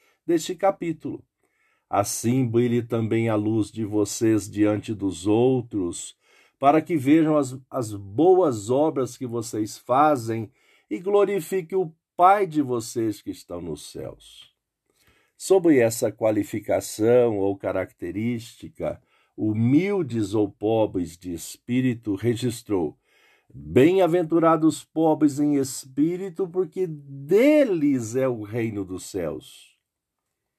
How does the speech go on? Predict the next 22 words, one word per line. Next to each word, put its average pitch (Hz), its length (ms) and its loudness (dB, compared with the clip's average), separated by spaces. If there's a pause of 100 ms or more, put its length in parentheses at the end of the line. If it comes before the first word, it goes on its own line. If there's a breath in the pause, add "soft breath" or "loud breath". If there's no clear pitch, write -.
(420)
Quem 214 180 -2
são 175 300 2
esses 165 400 2
referidos 127 840 0
ou 117 140 -2
destacados 107 1000 -2
como 104 460 -6 (420)
pobres 98 400 0
de 85 140 -12
espíritos? - 1040 -8 (1040)
São 101 300 -2
os 98 140 -4
que 117 160 -6
têm 117 260 0
entendimento 123 880 0
que 127 120 -2
não 143 200 2
pode 135 380 0
estribar-se 131 920 -2
em 147 100 -2
si 135 260 -6
mesmos, 135 960 0